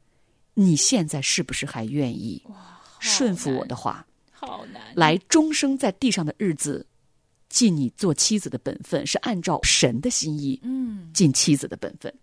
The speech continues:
Speaker 1: 我那一刻，我坐在车上，我就真是瞬间就哑口无言。
Speaker 2: 嗯。
Speaker 1: 因为我发现在我里面，我迫切地希望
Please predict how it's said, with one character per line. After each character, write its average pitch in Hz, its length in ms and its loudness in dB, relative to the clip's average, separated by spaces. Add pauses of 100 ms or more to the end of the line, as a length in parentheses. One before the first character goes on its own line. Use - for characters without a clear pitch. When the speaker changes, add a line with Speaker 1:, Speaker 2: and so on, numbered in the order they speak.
(260)
Speaker 1:
我 175 140 4
那 202 200 2
一 175 80 0
刻， - 220 -6
我 131 160 -4
坐 156 160 -2
在 139 140 -2
车 - 180 -6
上， 139 180 -4
我 120 120 -8
就 - 280 -8 (220)
真 170 140 0
是 156 100 0
瞬 143 300 2
间 143 280 2 (420)
就 196 160 2
哑 135 200 -8
口 - 160 -10
无 - 140 -12
言。 - 320 -12
Speaker 2:
嗯。 190 380 -12
Speaker 1:
因 190 180 2
为 185 80 4
我 151 120 2
发 151 220 -2
现 143 340 0 (400)
在 220 180 2
我 143 140 0
里 151 280 -2
面， 143 360 -2 (720)
我 170 180 0
迫 302 420 0
切 208 160 0
地 190 80 -2
希 208 200 -2
望 180 300 -4